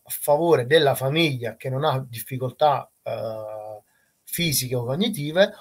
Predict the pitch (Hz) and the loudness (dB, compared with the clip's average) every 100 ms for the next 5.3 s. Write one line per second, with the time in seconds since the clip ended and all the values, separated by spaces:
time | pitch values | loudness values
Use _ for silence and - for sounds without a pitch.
0 | - 269 254 143 185 190 165 185 156 143 | -4 -2 -2 2 2 4 2 2 2 0
1 | 143 123 117 120 151 131 151 135 139 139 | 0 -2 -4 0 2 2 2 2 0 0
2 | 131 123 135 160 151 135 131 123 123 139 | 0 -2 -6 -6 -2 2 2 2 -4 -4
3 | 135 131 123 117 123 120 117 131 170 135 | -2 -2 -2 -4 -4 -6 -4 -2 0 0
4 | 117 143 139 123 131 147 127 113 - 139 | -2 -4 -4 -4 -2 -4 -4 -4 2 2
5 | 107 - 107 | 2 -4 -8